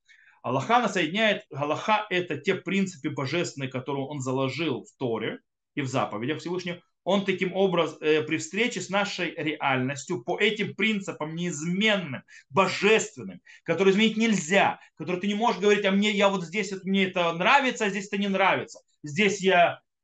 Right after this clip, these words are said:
больше чувствую, то есть, что это митхабер", то есть, да, сегодня такая, такая фраза на иврите очень любится, то есть, да,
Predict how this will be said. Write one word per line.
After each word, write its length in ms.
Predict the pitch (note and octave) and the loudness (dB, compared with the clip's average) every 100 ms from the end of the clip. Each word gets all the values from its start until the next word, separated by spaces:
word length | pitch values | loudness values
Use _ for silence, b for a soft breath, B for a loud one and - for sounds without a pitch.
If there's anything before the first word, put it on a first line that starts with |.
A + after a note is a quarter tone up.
| _ | _
больше 380 | A#3+ E4+ - C4+ | 4 4 2 -2
чувствую, 500 | D#4+ D#4 - D4+ C4 | 0 0 0 -2 -2
то 60 | |
есть, 120 | C4 - | -4 0
что 100 | A#3 | 2
это 160 | A3+ | 2
митхабер", 640 | A3 A3 - A3+ F3 A3+ - | 2 0 2 2 4 2 2
то 80 | F#3 | -4
есть, 100 | D#3 | -4
да, 120 | E3 | -6
сегодня 320 | - E3 D3 | -6 -8 -8
такая, 300 | - C#3 C#3+ | -12 -12 -10
такая 200 | - C#3+ | -4 -4
фраза 320 | - D3+ B2+ | 2 0 0
на 120 | B2 | -4
иврите 180 | C3+ B2+ | -6 -6
очень 180 | B2 C3+ | -8 -8
любится, 240 | B2+ A#2+ | -8 -8
то 40 | A2 | -10
есть, 80 | |
да, 120 | C#3 | -10